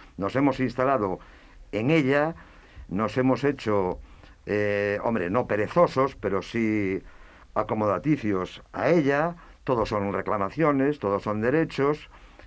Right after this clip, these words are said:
y, y pocas aportaciones, solo aquellas que nos quitan directamente de nuestro, de nuestros recursos y de nuestros salarios. ¿Por qué no dejamos de una vez,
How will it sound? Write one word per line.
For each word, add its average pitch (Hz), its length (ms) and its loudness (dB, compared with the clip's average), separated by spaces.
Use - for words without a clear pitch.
y, 90 960 -2
y 95 140 -6
pocas 107 320 -2
aportaciones, 120 600 0
solo 117 180 0
aquellas 117 300 -2
que 98 100 -6
nos 82 200 -6
quitan 92 520 -6
directamente 113 800 -2
de 92 100 -4
nuestro, 85 560 -6
de - 80 -2
nuestros 95 220 0
recursos 117 460 -2
y 101 40 -4
de 95 60 -2
nuestros 85 240 -6
salarios. 92 560 -2
¿Por 117 140 -2
qué 185 160 2
no 190 120 8
dejamos 160 440 4
de 160 60 4
una 151 160 2
vez, 156 220 2